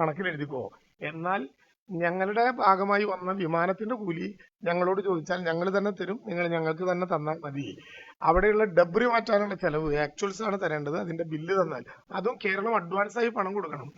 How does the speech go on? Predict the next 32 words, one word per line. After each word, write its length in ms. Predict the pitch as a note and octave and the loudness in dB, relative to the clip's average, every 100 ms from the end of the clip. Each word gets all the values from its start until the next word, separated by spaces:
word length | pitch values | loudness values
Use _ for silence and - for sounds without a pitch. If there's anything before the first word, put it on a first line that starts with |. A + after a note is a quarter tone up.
| - - - F3 | -20 -16 -4 -2
എന്നിട്ട് 340 | G3 G3 G#3 E3 - - D#3+ | 0 -4 -6 -10 -14 -10 -8
ഐ 40 | E3+ | -6
എ 40 | F3+ F#3+ | -6 -8
എഫിനും 320 | - G#3+ B3+ F4 _ D#3 | -10 -8 -8 -10 _ -14
ഡബ്രി 280 | E3 E3+ G3+ | -8 0 2
മാറ്റാനും 380 | G#3 G3+ G#3+ A#3 - - _ - | 2 0 -4 -6 -14 -20 _ -2
കേരളം 300 | F#3 F#3+ G3 | 0 2 0
അഡ്വാൻസായി 520 | F3 F3 F#3+ F#3+ G#3+ G#3+ | 0 0 -2 0 -4 -2
പണം 160 | G3+ G#3 | -2 -2
കൊടുക്കണം, 320 | G3 G#3 A#3+ - - - F3+ | -4 -4 -8 -10 -20 -8 -6
എന്നിട്ട് 220 | F#3 F#3+ | -2 -2
അതിലേക്ക് 320 | F3 E3+ F#3 E3 | 0 -2 -4 -8
കിട്ടും. 200 | A#2+ - _ - _ - D#3+ | -8 -12 _ -20 _ -10 -8
ഇപ്പൊ 160 | - A#3+ | 0 2
ഇവര് 160 | B3 A#3+ | 2 2
പറഞ്ഞിട്ടുള്ള 440 | G#3+ F#3+ G3 A#3+ B3 | 4 4 0 0 2
ഒരു 100 | A#3 A#3 | 2 0
കാര്യം 300 | A3+ A#3+ C4 - _ _ - | 0 -2 -6 -12 _ _ 2
പതിനാറ് 500 | E3+ F#3+ G3+ G#3+ B3 | 2 6 6 6 4
പതിനൊന്ന് 360 | A#3+ G#3+ A3 A3 A3 | 2 0 0 -2 -2
രണ്ടായിരത്തി 500 | F#3+ F#3 G3 G3+ G3+ | -2 -2 -2 -2 -4
ഇരുപത്തിനാലിൽ 640 | F3 F3+ G3 F3+ D#3 D3 G#2+ - _ _ _ _ - E3 E3+ | -2 -2 -2 0 0 0 -8 -18 _ _ _ _ 0 0 2
ഹൈ 120 | F#3 G#3 | 0 0
ലെവൽ 160 | A#3 A#3 | 0 -2
കമ്മിറ്റി 280 | G#3+ G3 G#3 F3+ | -4 -4 -4 -8
കൂടിയിട്ടുണ്ട് 480 | D#3+ D#3+ D#3 D3 D#3+ - | -8 -10 -12 -10 -8 -6
എന്നാണ്. 260 | C3+ A2 F#2+ _ _ _ - | -6 -6 -10 _ _ _ -10
അതിന്റെ 220 | D3 D#3+ F3 | -4 -4 -4
റിലീസ് 260 | F3 F#3 G3 | -6 -4 -2
ഓർഡർ 160 | F#3+ G#3 | 0 0
വന്നാൽ 220 | G#3 G#3+ A#3 | 0 -2 -4
നമുക്ക് 200 | A3+ G3+ | -8 -10